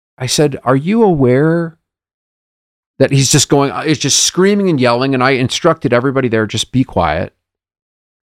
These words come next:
Just let him do this until he runs out of steam."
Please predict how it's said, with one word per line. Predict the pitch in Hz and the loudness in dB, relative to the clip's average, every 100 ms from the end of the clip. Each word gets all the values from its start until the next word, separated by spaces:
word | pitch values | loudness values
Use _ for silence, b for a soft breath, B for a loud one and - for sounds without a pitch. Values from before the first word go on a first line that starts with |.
| _ | _
Just | 117 - | -6 0
let | 110 | 0
him | 113 135 - - | 0 -2 -4 -2
do | 104 90 | -2 0
this | 87 85 - - _ _ _ _ _ _ _ _ _ _ - | -4 -6 -10 -14 _ _ _ _ _ _ _ _ _ _ -12
until | 110 110 | -2 0
he | 107 | 2
runs | 101 104 104 | 0 0 0
out | 107 104 | 0 -2
of | |
steam." | - 92 85 90 | -4 -8 -10 -12